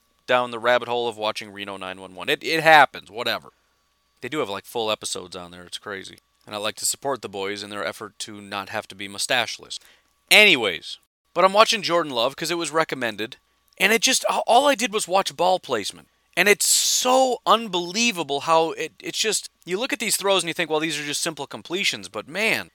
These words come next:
if you could just pick a spot on the screen and say, "I, I think the, the most optimal spot for the ball to go would be there," that's exactly where the ball goes. But he gets dubbed as inaccurate because he had a bunch of picks.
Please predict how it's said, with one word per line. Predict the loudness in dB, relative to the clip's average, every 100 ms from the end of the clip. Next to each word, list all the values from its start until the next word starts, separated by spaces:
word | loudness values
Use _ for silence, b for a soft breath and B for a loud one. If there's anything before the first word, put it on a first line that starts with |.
| -8
if | -4
you | 0
could | 0
just | 0 4
pick | 4 4
a |
spot | 6 8 8
on |
the | 4
screen | -2 -2 -2
and | 0
say, | 0 2
"I, | 2 -2 -6
I | -8
think | -8 -2
the, | -2 -2
the | -4 0
most | 0 0 2
optimal | 4 4 2 -2 0
spot | 6 6 6
for | 4
the | 0
ball | 6 6 6
to |
go | 2 2
would | 0
be | -6
there," | 0 2 2
that's | 0 -2
exactly | -2 4 4 4 -2
where | -8 -8
the |
ball | -4 -4 -4
goes. | -8 -16 -16 -20 _ _ _ _
But | 0 2
he | 4
gets | 2 2
dubbed | 4 4 4
as | 2 2
inaccurate | 4 4 4 0 -10
because | -8 -4
he |
had | -4
a | -4
bunch | -6 -8
of |
picks. | -8 -8 -8 -14